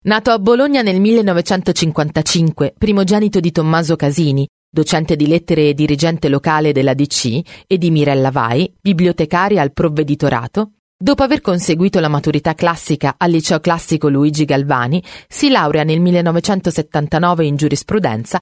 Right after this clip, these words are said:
presso l'Università di Bologna, entrando nel contempo a far parte del direttivo nazionale giovanile della Democrazia Cristiana. Nel corso della sua lunga carriera politica è stato presidente della Camera dei Deputati e presidente della Commissione d'inchiesta sulle banche.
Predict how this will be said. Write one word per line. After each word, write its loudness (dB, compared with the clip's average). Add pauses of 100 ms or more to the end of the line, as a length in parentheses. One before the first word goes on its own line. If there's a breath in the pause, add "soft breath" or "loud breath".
presso -2
l'Università 0
di 0
Bologna, 0 (220 loud breath)
entrando 2
nel -2
contempo 0
a 0
far -2
parte 0
del 2
direttivo 0
nazionale 0
giovanile 2
della 2
Democrazia 0
Cristiana. -2 (520)
Nel 0
corso 0
della 2
sua 0
lunga 2
carriera 0
politica -2 (240)
è -2
stato -2
presidente 0
della 2
Camera 0
dei 0
Deputati -2
e 0
presidente 0
della 0
Commissione 0
d'inchiesta -2
sulle 0
banche. -4